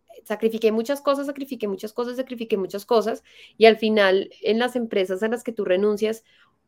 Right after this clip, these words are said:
lo más chistoso es que a veces ni siquiera te consiguen reemplazo. Lo que tú creías que solo tú podías hacer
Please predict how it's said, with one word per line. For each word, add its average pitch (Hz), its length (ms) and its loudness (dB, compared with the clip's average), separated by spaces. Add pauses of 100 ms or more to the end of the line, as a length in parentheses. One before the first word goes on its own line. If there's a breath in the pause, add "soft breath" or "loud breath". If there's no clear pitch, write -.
(320)
lo 208 120 4
más 220 120 6
chistoso 302 240 -2
es - 60 -12
que 359 80 2
a 349 40 4
veces 339 180 0
ni 403 100 10
siquiera 226 480 2
te 262 80 -2
consiguen 240 340 0
reemplazo. 240 560 0 (200)
Lo 214 180 2
que 214 100 4
tú 254 320 0
creías 302 600 2
que 240 240 0
solo 214 320 2
tú 247 160 -2
podías 269 360 2
hacer 226 380 0